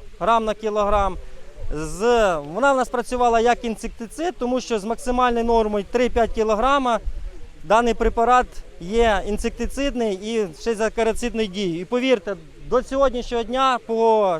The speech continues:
шкідниках, якщо там в нас був якийсь, е, невеликі прояви хвороб по соняшнику, так як ми великих таких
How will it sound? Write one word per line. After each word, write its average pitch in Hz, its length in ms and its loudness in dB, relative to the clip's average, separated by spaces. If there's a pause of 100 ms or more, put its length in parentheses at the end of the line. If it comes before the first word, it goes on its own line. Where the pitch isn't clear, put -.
шкідниках, 233 640 2 (500)
якщо 233 240 0
там 247 140 -2
в 247 40 -4
нас 240 180 -2
був 254 180 -2
якийсь, 240 320 -6
е, - 40 -14 (1200)
невеликі 262 460 2
прояви 240 440 4
хвороб 302 360 4
по 254 120 2
соняшнику, 220 460 -2
так 233 180 0
як 214 140 -2
ми 226 180 0
великих 226 420 2
таких 220 360 -4